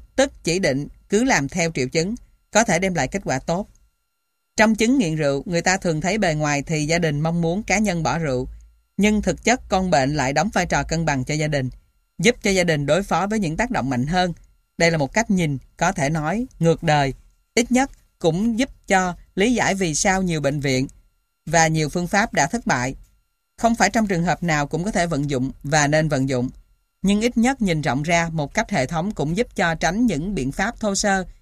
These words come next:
nhiều khi chỉ làm cho tình hình xấu đi. Trong những trường hợp ma túy, quan điểm hệ thống giúp cho tránh thái độ lên án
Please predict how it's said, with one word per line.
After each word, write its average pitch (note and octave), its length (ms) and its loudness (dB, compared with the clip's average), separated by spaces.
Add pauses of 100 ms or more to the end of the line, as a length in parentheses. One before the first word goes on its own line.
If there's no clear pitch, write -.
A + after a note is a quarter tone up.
(220)
nhiều F3 160 0
khi G3 200 -2
chỉ E3+ 160 -4
làm D#3 220 -4
cho B2+ 100 -4
tình D3+ 160 -4
hình C3+ 160 -2
xấu E3+ 180 -2
đi. E3+ 240 -2 (800)
Trong G#3+ 200 4
những F#3 180 0
trường F3+ 180 0
hợp D#3 220 -2
ma F3 140 0
túy, F#3 360 -2 (260)
quan G3 200 2
điểm E3 160 -2
hệ D3 140 -2
thống G3 240 -2
giúp B3 100 0 (640)
cho F3+ 240 4
tránh F#3+ 280 0
thái A3+ 180 -2
độ D3 180 0
lên D#3+ 180 0
án F3 340 -2